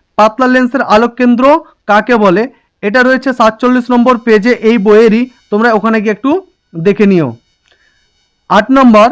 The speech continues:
লেন্সের ফোকাস তল কাকে বলে? এটা রয়েছে এই বইয়েরই ঊনন-, ঊনপঞ্চাশ নম্বর পেজে, সেখানে গিয়ে একটু দেখে নিবা। নেক্সট কোশ্চেন, সুস্থ চোখের দূরবিন্দু কোথায় অবস্থিত?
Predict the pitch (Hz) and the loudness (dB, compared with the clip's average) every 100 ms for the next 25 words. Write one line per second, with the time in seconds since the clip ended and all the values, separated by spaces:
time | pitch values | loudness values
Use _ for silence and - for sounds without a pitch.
0 | - 165 208 262 262 277 262 233 254 247 | -2 -2 0 0 0 -4 -2 0 0 0
1 | 262 247 220 208 240 247 269 311 _ _ | -2 0 0 0 0 0 0 -2 _ _
2 | - 202 254 262 254 254 277 254 226 247 | -8 -2 0 2 0 0 -2 0 0 0
3 | 214 233 247 247 214 226 240 233 - 220 | 2 2 2 0 0 0 0 -2 -2 -2
4 | 233 247 240 240 240 233 240 214 202 254 | 0 -2 -2 -4 -2 -2 0 -2 0 0
5 | 302 _ _ 214 214 240 226 226 240 202 | -2 _ _ -4 -2 -2 -2 -4 -2 -2
6 | 196 196 175 123 - _ _ _ _ _ | 0 0 0 -4 -10 _ _ _ _ _
7 | _ _ _ _ _ _ _ _ _ _ | _ _ _ _ _ _ _ _ _ _
8 | - 233 240 277 262 233 226 269 _ _ | -4 -4 -2 -4 -2 0 0 -2 _ _
9 | - 254 247 _ - 269 262 247 233 262 | -8 -6 -6 _ -2 0 0 -2 -2 -2
10 | 233 208 254 254 247 254 254 240 247 247 | -2 -2 0 2 2 0 0 0 0 0
11 | 247 247 | -2 -4